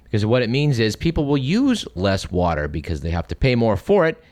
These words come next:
and thus there'll be more water left in the reservoirs, which, of course, can then be sent south and transferred to the hands of real estate developers in the greater Los Angeles area, who can then build more homes with the extra water.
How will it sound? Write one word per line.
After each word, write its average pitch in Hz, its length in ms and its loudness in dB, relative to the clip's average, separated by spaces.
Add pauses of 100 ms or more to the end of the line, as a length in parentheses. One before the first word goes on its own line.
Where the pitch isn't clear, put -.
(260)
and 156 160 0
thus 170 180 2
there'll 151 140 -2
be 139 140 0
more 135 240 2
water 120 400 0
left 104 420 -4
in 98 200 -2
the 95 80 0
reservoirs, 92 760 0 (220)
which, 101 160 0
of 107 100 -4
course, 90 420 0 (220)
can 110 160 0
then 170 180 2
be 139 120 0
sent 101 280 -2
south 104 520 -2 (180)
and 110 140 0
transferred 107 760 -2 (220)
to 104 60 -2
the 107 120 0
hands 101 340 0
of 87 160 -2
real 147 200 4
estate 120 340 0
developers 101 640 0
in 92 140 -4
the 90 80 0
greater 101 260 0
Los 92 320 -2
Angeles 147 420 2
area, 98 400 2 (280)
who 147 100 2
can 135 140 0
then 120 180 0
build 107 340 0 (100)
more 117 260 2
homes 95 480 -2
with 90 420 -4
the 107 160 -2
extra 98 340 -2
water. 95 460 0